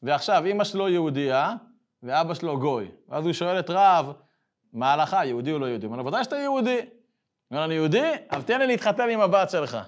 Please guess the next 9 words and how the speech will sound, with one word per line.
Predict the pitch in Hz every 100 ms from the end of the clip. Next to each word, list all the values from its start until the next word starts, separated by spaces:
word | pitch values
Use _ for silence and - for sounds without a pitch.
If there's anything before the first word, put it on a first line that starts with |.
| - _ - - _ _ _ _
כן? | 147 190 175
זאת | 98 - 113 113
שאלה | 127 131
טריקית. | 143 180 180 104 - _ _ _ _ _ _ _ _
אז | 104 117
מה | 160
אמר | 156 151 135
לו | 120
רב? | 113 110 147